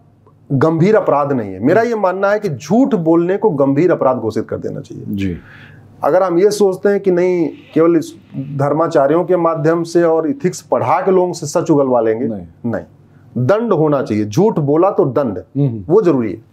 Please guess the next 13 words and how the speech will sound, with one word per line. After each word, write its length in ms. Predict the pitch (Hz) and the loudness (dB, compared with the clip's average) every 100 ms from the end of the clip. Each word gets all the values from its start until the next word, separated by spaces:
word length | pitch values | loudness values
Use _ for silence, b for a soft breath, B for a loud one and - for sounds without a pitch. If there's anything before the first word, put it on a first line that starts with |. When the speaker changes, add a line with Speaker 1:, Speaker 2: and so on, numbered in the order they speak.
| _ 123 | _ -4
Speaker 2:
जी, 160 | 127 139 | 0 2
बिल्कुल। 320 | 120 - 98 _ _ _ - b b b - | 0 -2 -14 _ _ _ -20 b b b -2
तो 420 | 151 147 143 147 - _ - - - - | 0 2 0 -4 -12 _ -20 -20 -20 -4
उसके 200 | 156 - | -4 0
बाद 180 | 151 135 | 0 2
एजुकेशन 420 | 131 156 165 170 | 2 2 2 2
रिफॉर्म 240 | 151 156 147 | 2 0 0
की 80 | 147 | 2
आप 80 | |
बात 160 | 135 127 | 2 0
कर 60 | 135 | 0
रहे 180 | |
थे। 20 | 127 | -2